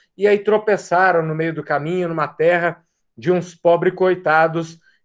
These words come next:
que, é, eram praticamente desnudos e não tinham nem o que comer.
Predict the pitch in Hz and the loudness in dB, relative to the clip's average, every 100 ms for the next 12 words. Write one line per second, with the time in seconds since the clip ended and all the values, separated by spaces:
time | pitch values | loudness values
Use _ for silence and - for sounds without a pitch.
0 | _ 156 165 165 147 135 117 101 _ _ | _ -2 0 0 0 -2 -4 -6 _ _
1 | _ - 117 113 107 104 101 98 98 - | _ -8 -6 -4 -4 -6 -6 -8 -10 -6
2 | 123 135 131 151 160 - 156 151 151 139 | -2 -2 2 2 2 2 2 0 -2 0
3 | 160 117 147 170 196 180 190 147 180 180 | 0 0 0 4 4 4 2 4 4 2
4 | - _ - 147 160 - 170 160 170 180 | -2 _ -6 -4 -2 -4 -2 0 0 0
5 | 180 180 175 180 208 165 131 95 | 0 0 0 0 0 2 0 -4